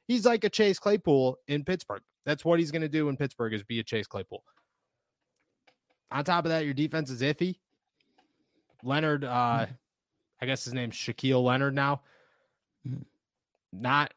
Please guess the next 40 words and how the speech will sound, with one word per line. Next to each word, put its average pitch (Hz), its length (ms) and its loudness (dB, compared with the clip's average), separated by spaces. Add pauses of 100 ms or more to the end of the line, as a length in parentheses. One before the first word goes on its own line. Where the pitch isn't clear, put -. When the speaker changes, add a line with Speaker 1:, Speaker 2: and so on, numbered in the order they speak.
(160)
Speaker 1:
not 131 220 0
on 143 100 2
the 127 60 -2
field 143 280 0
half 147 180 0
the 147 80 -6
season. 160 400 -2
It's - 180 -6
just, - 340 -2 (840)
it, 165 140 -10
like, 165 180 0
there's 180 200 4
just 190 180 2
nothing 185 260 4
good 170 240 8
about 123 280 2
the 135 100 2
Indianapolis 135 540 0
Colts 151 240 2
this - 160 -4
year. 107 240 0 (840)
And 117 120 -6
I 120 80 -4
guess 131 280 -2
that's - 600 -6 (100)
Frank 139 300 -2
Reich's. 139 320 0
Like, 123 180 -2 (260)
like, 175 200 2
here's 254 240 4
my 233 120 4
question 202 380 4
to 185 60 2
you. 110 260 2 (1200)
If 160 140 -4
Mike 226 200 4
Tomlin 202 360 4
got 131 160 2
fired 170 380 4
today, 156 320 2